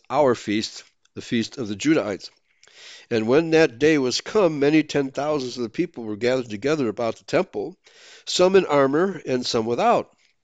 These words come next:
Now those that came guarded both the temple and the city, ex-, excepting what belonged to the palace, which Herod guarded with a few of his soldiers. And Phasaelus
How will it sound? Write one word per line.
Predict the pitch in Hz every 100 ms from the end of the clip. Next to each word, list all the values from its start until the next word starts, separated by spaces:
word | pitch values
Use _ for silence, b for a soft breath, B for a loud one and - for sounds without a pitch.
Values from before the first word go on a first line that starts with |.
| B B B B -
Now | 127
those | 117 170 226 151
that | 139
came | - 226 226 175 160
guarded | 143 170 202 151
both | 139 180 180
the | 127
temple | - 202 - 156
and | 139 135
the |
city, | 117 196 214 131 139 b b b b -
ex-, | 120 - - - - - - - -
excepting | 113 - - 214 - 123 120
what | 131 120 123 135
belonged | - 123 120 120 127 -
to | 123 113
the | 107
palace, | - 160 190 98 95 - - b b -
which | 113 -
Herod | 147 147 131 113
guarded | 123 120 123 110
with | 120 107
a | 107
few | - 135
of | 104
his | 104
soldiers. | - - 202 127 90 78 - _ _ _ _ _ _ _ _ _ _ B B B B B B 131
And | 110
Phasaelus | 113 139 202 147 143 -